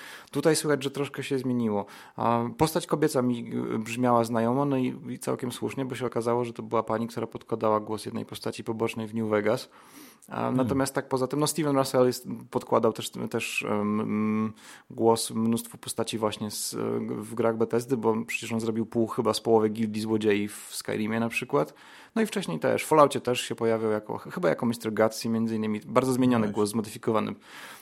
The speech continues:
Speaker 1: a w stosunku do, w stosunku do tego, co mogliśmy słyszeć na przykład właśnie w Thiefie. Em,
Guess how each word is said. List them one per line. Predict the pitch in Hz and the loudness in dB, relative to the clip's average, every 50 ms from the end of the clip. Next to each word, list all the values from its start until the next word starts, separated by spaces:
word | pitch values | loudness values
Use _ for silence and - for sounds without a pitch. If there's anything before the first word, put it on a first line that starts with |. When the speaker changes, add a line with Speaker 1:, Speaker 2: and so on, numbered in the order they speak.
| - _ - - - | -20 _ -18 -12 -6
Speaker 1:
a | 110 113 113 | -2 -2 -2
w | 113 | -2
stosunku | - - 123 - - 127 117 - - | -4 -8 -8 -6 -6 -8 -8 -8 -8
do, | 113 113 113 107 107 107 - | -4 0 0 0 0 0 -4
w | |
stosunku | - - - - - 117 113 | -8 -12 -12 -10 -10 -8 -8
do | 110 110 | -10 -8
tego, | - - 110 110 107 | -10 -10 -10 -10 -12
co | - - 113 | -12 -10 -10
mogliśmy | 110 107 107 - 113 | -10 -10 -10 -10 -12
słyszeć | 107 - - 110 110 110 | -12 -12 -10 -10 -10 -10
na | 110 | -10
przykład | 107 - - 113 110 | -12 -8 -8 -8 -6
właśnie | 110 113 107 - 117 113 | -6 -8 -8 -8 -8 -10
w | - | -8
Thiefie. | - - 113 104 123 127 127 - - - - - - - - - _ - - | -8 -8 -4 -2 -2 -4 -4 -6 -12 -20 -20 -20 -20 -20 -20 -20 _ -8 -2
Em, | - 113 110 110 117 117 117 120 123 | 2 2 2 2 2 0 -2 -2 -4